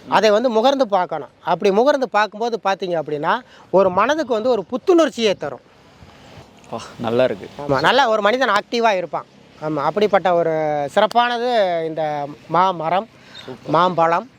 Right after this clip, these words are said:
Speaker 1: மாங்காய்.
Speaker 2: அப்பா.
Speaker 1: ம்.
Speaker 2: இந்த மாம்பழம், மாங்காய், மா இலைகள், so எது எதுக்கெல்லாம் பயன்படுது, அது எந்த மாதிரி நல்ல விஷயங்கள் கொடுக்குது அப்படின்ற மாதிரி இதோடைய சிறப்பம்சங்களை பத்தி ஐயா ஒரு நல்ல தகவல் நமக்கு சொல்லியிருக்காரு.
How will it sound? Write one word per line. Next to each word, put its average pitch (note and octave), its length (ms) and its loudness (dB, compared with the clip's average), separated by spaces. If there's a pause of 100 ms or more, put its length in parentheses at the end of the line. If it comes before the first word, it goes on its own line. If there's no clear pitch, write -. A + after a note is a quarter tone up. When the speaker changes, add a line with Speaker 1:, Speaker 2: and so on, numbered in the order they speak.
(120)
Speaker 1:
மாங்காய். D#3 640 -2 (480)
Speaker 2:
அப்பா. - 280 -4 (240)
Speaker 1:
ம். A#2+ 200 -6 (960)
Speaker 2:
இந்த G#2+ 560 0
மாம்பழம், B2+ 520 -4
மாங்காய், B2 680 -4 (280)
மா A#2+ 200 -4
இலைகள், B2 540 -2 (220)
so A2 100 -6
எது C3+ 360 2
எதுக்கெல்லாம் D#3+ 500 0
பயன்படுது, B2+ 920 -4
அது A2+ 420 -2
எந்த C#3 220 -2
மாதிரி D#3+ 220 -2
நல்ல C3+ 280 -2
விஷயங்கள் B2 500 -6 (120)
கொடுக்குது A#2+ 380 0
அப்படின்ற A#2+ 280 -4
மாதிரி A#2+ 400 -2
இதோடைய A2+ 480 -2
சிறப்பம்சங்களை B2+ 680 -6
பத்தி B2 160 -2
ஐயா B2 280 2
ஒரு A2 120 -2
நல்ல A2+ 220 -2
தகவல் B2+ 400 0
நமக்கு A2 440 -8
சொல்லியிருக்காரு. A#2 520 0